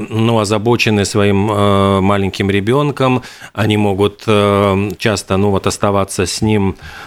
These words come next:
м, э, а не выходить на работу. Вот, э, ш-, как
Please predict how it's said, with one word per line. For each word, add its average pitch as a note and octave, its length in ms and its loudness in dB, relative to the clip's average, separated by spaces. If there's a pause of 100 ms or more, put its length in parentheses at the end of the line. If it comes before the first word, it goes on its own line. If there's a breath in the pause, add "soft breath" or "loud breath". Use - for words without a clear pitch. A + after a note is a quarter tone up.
(120 loud breath)
м, A2 460 0
э, G2 580 0
а G2+ 120 -2
не G#2+ 120 0
выходить G2+ 480 -2
на G2+ 100 2
работу. C3 640 0 (280 loud breath)
Вот, A2+ 440 0
э, B2 600 2
ш-, - 220 -8
как D3+ 300 -4